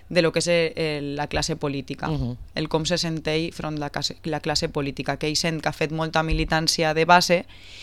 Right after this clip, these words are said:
Speaker 1: i que quan ell sol·licita ajuda li diuen que ara no és el moment d'entrebancs, que ara no és el moment de crear conflicte, perquè estem en plena construcció del país, crec que li diu.
Speaker 2: Sí, sí. Eh, finalment, en l'Audiència Provincial de Castelló acaben, eh, acusant-lo a, a, de homicidio,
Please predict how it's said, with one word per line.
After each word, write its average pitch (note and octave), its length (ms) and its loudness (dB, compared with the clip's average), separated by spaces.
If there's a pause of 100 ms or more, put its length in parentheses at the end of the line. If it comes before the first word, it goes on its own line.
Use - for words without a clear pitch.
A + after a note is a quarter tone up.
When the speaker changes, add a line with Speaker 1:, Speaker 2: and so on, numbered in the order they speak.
(140)
Speaker 1:
i - 60 -8
que G3+ 120 8
quan F3+ 200 4
ell E3+ 80 -2
sol·licita F3 540 2
ajuda F3 360 4
li F3 140 2
diuen D#3+ 260 0
que D#3 80 -2
ara D#3 140 0
no D#3 80 -2
és D3+ 100 -4
el D3+ 100 -4
moment D#3 440 -2
d'entrebancs, F3 880 4
que E3 80 0
ara D3+ 100 -2
no D3+ 120 -6
és D3+ 60 -8
el D3 100 -6
moment D3 340 -6
de D3 80 -4
crear D3 300 -4
conflicte, D#3+ 840 -4 (300)
perquè D#3+ 240 -2
estem D3+ 300 -2
en D3+ 120 -2
plena D3 680 0 (300)
construcció E3 560 0
del E3 160 4
país, D#3+ 460 4
crec E3 200 0
que E3 100 0
li D#3 100 0
diu. E3 240 4
Speaker 2:
Sí, F3 140 4
sí. F3+ 240 0 (1400)
Eh, F#3 80 6
finalment, F3+ 600 8
en F3 80 8
l'Audiència D#3+ 360 6
Provincial E3 400 6
de D3+ 80 4
Castelló D#3+ 720 4
acaben, D3+ 460 0
eh, C#3 520 0
acusant-lo C#3+ 720 2
a, A#2+ 380 -6
a, B2+ 240 -6
de C#3 160 4
homicidio, D#3+ 680 2